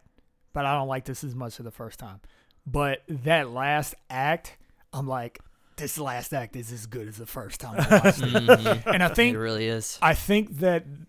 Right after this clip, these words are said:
Speaker 1: this movie is so straightforward and bare bones. What happened was scenes that captivated me, or maybe the general you, uh, um, upon the first watch,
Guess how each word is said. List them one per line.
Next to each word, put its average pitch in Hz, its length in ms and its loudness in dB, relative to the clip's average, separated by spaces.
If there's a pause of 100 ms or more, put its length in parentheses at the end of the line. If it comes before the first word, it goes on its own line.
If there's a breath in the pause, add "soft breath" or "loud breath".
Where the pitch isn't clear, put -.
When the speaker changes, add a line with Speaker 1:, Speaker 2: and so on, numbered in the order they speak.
Speaker 1:
this 165 280 0
movie 160 400 0
is 123 100 -4
so 151 460 0
straightforward 147 760 -2
and 123 140 -8
bare 139 220 -4
bones. 139 500 -6
What 135 220 -4
happened 165 540 0
was 123 320 -6 (240 soft breath)
scenes 175 640 -2
that 135 220 -4
captivated 165 880 0
me, 170 360 0 (100)
or 143 220 -2
maybe 151 340 -4
the 131 160 -8
general 127 580 -8
you, 160 460 -4 (540 soft breath)
uh, 127 480 0 (1300)
um, 143 340 -2
upon 143 440 0
the 127 100 -6
first 151 400 -4
watch, 180 380 2